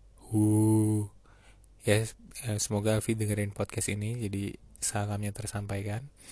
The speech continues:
"Sudah nulis buku jika kita tak pernah jatuh cinta. Atas izin Allah, aku bersyukur banget bisa dipertemukan dengan buku Kakak. Aku jadi lebih bisa open mind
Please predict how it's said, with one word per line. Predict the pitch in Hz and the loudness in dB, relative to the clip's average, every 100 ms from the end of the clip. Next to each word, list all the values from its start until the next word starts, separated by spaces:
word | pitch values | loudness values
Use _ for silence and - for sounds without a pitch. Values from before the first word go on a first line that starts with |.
| - - - - | -20 -20 -20 -16
"Sudah | - 120 113 | -8 0 2
nulis | 110 107 - | 4 2 0
buku | 110 127 127 127 | 2 6 8 6
jika | 117 104 | 4 0
kita | 104 110 | 0 0
tak | - | 0
pernah | 101 104 | 0 0
jatuh | 104 - | -2 -2
cinta. | - 101 104 98 - - _ _ | -6 -6 -6 -8 -8 -18 _ _
Atas | - 113 - | -4 -2 0
izin | 110 104 | 0 -2
Allah, | 98 104 113 127 | -2 0 2 2
aku | - - 110 | 0 -4 -4
bersyukur | 104 - 107 107 | -2 -2 -2 -2
banget | 107 117 | -2 -2
bisa | 107 | -2
dipertemukan | 104 - 104 107 117 | -2 -4 -4 -2 -2
dengan | 107 101 | -2 -4
buku | 101 101 | -6 -6
Kakak. | 98 - - - - - - - - - | -6 -4 -6 -6 -14 -20 -20 -20 -16 -6
Aku | 107 117 | 0 2
jadi | 113 110 | 2 2
lebih | 104 104 | 2 2
bisa | 107 - 104 | 2 0 0
open | - 104 107 104 | -2 -6 -6 -4
mind | 107 113 131 143 | -2 0 0 -4